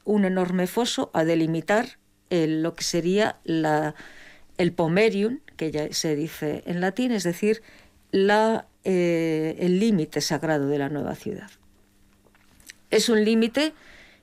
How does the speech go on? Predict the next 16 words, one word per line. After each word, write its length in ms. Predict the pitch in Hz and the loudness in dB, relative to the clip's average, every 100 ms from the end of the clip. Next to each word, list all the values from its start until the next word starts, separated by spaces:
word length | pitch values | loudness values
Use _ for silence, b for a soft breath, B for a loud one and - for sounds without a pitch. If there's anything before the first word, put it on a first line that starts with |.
| - | -2
que 200 | 180 185 | 2 2
es 200 | 254 - - | 2 -2 -4
sagrado, 560 | - 170 196 240 175 | 0 2 2 2 2
es 80 | 180 | 0
decir, 340 | 190 180 165 - | -2 -2 -4 -2
el 260 | 185 175 175 | 0 0 0
que 100 | 175 | -2
atraviese, 760 | 165 170 165 214 233 - - | 0 0 0 0 -2 -4 -6
y 100 | 170 | -2
además 380 | 156 147 185 208 | 0 2 0 2
lo 140 | 175 160 | 0 0
dice 300 | 214 - 240 | -2 0 2
y 60 | |
lo 80 | 180 | 2
establece 560 | 151 - 147 165 170 135 | 0 0 0 0 0 -4
así, 320 | - 165 | -2 -2